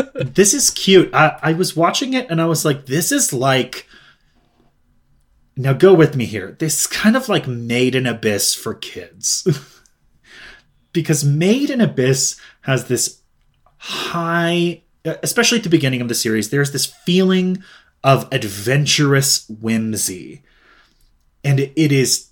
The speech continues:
tinged with a heavy dread, because the conceit of Made in Abyss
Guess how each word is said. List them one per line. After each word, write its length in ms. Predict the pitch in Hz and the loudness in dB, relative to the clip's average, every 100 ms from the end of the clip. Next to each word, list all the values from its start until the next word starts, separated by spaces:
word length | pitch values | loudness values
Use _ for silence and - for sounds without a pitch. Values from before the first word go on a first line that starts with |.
| - | -8
tinged 920 | - - 190 170 127 113 110 - - | -2 4 6 6 4 -2 -6 -8 -10
with 220 | 135 123 | -6 0
a 160 | 127 104 | 2 0
heavy 800 | - - - 123 123 104 104 95 | -4 -8 -2 2 2 0 -4 -4
dread, 680 | 92 87 87 85 - - - _ _ _ _ _ | -10 -10 -10 -10 -14 -20 -20 _ _ _ _ _
because 520 | 113 107 117 104 - | -6 -2 -2 -2 -4
the 200 | 131 117 - - | -6 -10 -12 -8
conceit 480 | 123 110 - 165 160 | -8 -4 0 0 2
of 180 | 151 127 | 2 0
Made 240 | 123 113 113 | 0 0 2
in 100 | 113 | 0
Abyss 600 | 110 180 165 - - | 4 6 6 2 -2